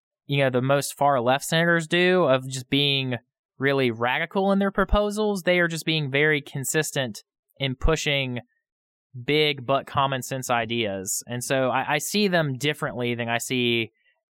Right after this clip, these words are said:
A O C or Bernie Sanders. And, and I think they've learned some good things from them on how they communicate, but they aren't just adopting wholesale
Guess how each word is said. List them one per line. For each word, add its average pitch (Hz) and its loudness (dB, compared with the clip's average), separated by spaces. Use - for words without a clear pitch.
A 127 2
O 117 0
C 117 0
or 110 -2
Bernie 113 -4
Sanders. 110 -6
And, 107 -8
and 113 -6
I 120 -2
think 139 -4
they've 123 -2
learned 127 -2
some 117 -6
good 127 -2
things 127 -2
from 110 -8
them 120 -4
on 120 0
how 143 -6
they 123 -4
communicate, 123 -4
but 123 0
they 131 2
aren't 131 -2
just 123 -6
adopting 113 -2
wholesale 104 -2